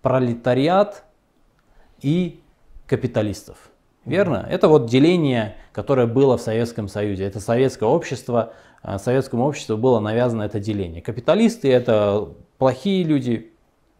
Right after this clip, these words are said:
Speaker 1: недолюди, а пролетариат — это,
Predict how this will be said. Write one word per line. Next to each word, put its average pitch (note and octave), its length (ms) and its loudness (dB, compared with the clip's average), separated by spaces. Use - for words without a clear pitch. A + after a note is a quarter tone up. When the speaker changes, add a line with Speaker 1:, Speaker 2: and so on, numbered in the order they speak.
Speaker 1:
недолюди, B2+ 760 4
а G#2+ 640 2
пролетариат — B2+ 680 2
это, A2 440 0